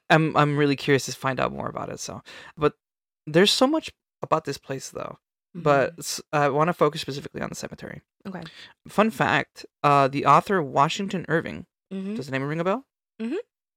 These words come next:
Speaker 1: Who's Washington Irving? For the people that don't know.
Speaker 2: Um, didn't he write the Sleepy Hollow thing? He
Speaker 1: Mm-hmm.
Speaker 2: wrote Ichabod
Speaker 1: Mm-hmm.
Speaker 2: Crane?
Speaker 1: He's buried there.
Speaker 2: Oh, I didn't know that.
Speaker 1: Yeah, along with close to forty-five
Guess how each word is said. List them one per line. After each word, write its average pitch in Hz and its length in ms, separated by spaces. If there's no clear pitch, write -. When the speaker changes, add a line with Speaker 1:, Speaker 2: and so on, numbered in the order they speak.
Speaker 1:
Who's 147 180
Washington 147 360
Irving? 156 320
For 156 140
the 139 80
people 143 180
that 139 120
don't 147 160
know. 147 180
Speaker 2:
Um, 196 240
didn't 214 200
he 262 100
write 233 280
the 208 100
Sleepy 226 280
Hollow 240 380
thing? 139 260
He 147 100
Speaker 1:
Mm-hmm. 135 100
Speaker 2:
wrote 220 160
Ichabod 214 300
Speaker 1:
Mm-hmm. 220 60
Speaker 2:
Crane? 226 240
Speaker 1:
He's 208 180
buried 202 280
there. 139 140
Speaker 2:
Oh, 311 140
I 165 100
didn't 208 120
know 127 100
that. 127 240
Speaker 1:
Yeah, 143 220
along 143 360
with 147 160
close 151 260
to 147 140
forty-five 165 840